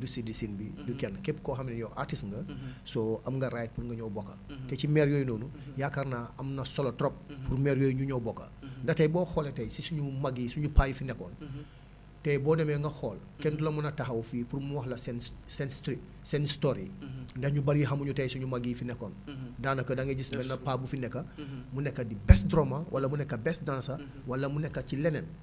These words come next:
Speaker 1: ci wàllu kora la ak leneen ak leneen, balafon ak balafon.
Speaker 2: Mm-hmm.
Speaker 1: Tey ñun fii da ngay dem ba bëkkante ak moom felante si yoon bi sax doo xam kii mooy kan.
Speaker 2: Mm-hmm.
Speaker 1: Léegi boo demee si suñu, par exemple, su tey suñu neighbor country yi,
Speaker 2: Mm-hmm.
Speaker 1: di nga xam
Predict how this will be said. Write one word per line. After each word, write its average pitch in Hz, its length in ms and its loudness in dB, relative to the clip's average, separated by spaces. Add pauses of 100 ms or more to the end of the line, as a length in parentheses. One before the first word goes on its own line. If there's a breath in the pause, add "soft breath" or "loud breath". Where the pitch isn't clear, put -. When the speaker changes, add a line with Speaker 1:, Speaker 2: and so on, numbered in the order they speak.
(340)
Speaker 1:
ci 139 100 -2
wàllu 147 360 4
kora 135 300 2
la 135 220 0
ak - 140 -6
leneen 135 340 -4
ak 127 140 -8
leneen, 127 300 -2
balafon 131 340 -2
ak 127 140 -6
balafon. 113 340 -4 (100)
Speaker 2:
Mm-hmm. 139 220 -8 (420)
Speaker 1:
Tey 156 260 6
ñun 151 220 4
fii 160 320 2 (300)
da 151 100 2
ngay 160 180 4
dem 156 160 2
ba 156 80 0
bëkkante 151 460 2
ak 135 80 -2
moom 131 140 -2
felante 135 320 0
si 143 120 -4
yoon 127 100 2
bi 113 80 -6
sax 117 120 -4
doo 135 100 0
xam 127 160 -4
kii 123 140 -2
mooy 113 140 -4
kan. 95 120 -10 (140)
Speaker 2:
Mm-hmm. 135 280 -8 (500)
Speaker 1:
Léegi 113 140 -2
boo 151 140 8
demee 165 140 4
si 160 120 -4
suñu, 160 160 0
par 147 140 0
exemple, 123 260 -2
su - 120 -10
tey 127 180 2
suñu 143 200 0
neighbor 151 260 2
country 120 300 -2
yi, 98 60 -6
Speaker 2:
Mm-hmm. 131 440 -10
Speaker 1:
di 127 80 -2
nga 139 100 -4
xam 120 220 -4